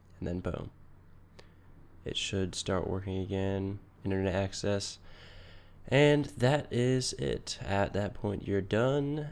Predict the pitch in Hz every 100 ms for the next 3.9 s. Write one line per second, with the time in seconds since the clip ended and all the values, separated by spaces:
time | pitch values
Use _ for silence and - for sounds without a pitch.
0 | - 98 95 95 92 101 98 98 95 -
1 | - 110 104 - - - 101 98 - 98
2 | 98 98 98 95 92 87 - 95 101 -
3 | 95 92 110 107 - 120 120 120 127